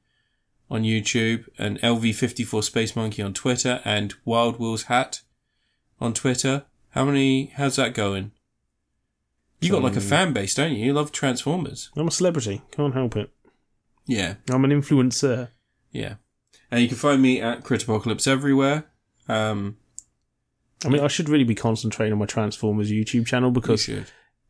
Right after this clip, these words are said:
Speaker 2: I make one video every few months and it gets three times the views of my games channel, and it's only got sixty-seven subscribers.
Speaker 1: You've got so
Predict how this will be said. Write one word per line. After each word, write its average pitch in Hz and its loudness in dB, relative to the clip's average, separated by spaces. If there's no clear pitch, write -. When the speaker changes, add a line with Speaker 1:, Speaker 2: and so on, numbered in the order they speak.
Speaker 2:
I 135 0
make 135 4
one 131 4
video 117 4
every 104 0
few 110 2
months 110 2
and 110 0
it 107 -2
gets 110 -2
three 110 0
times 104 0
the 104 -2
views 101 -2
of 110 0
my 107 2
games 110 2
channel, 98 -2
and 107 2
it's 110 -2
only 110 2
got 107 0
sixty-seven 101 0
subscribers. 104 -2
Speaker 1:
You've 147 0
got 180 -4
so 147 -2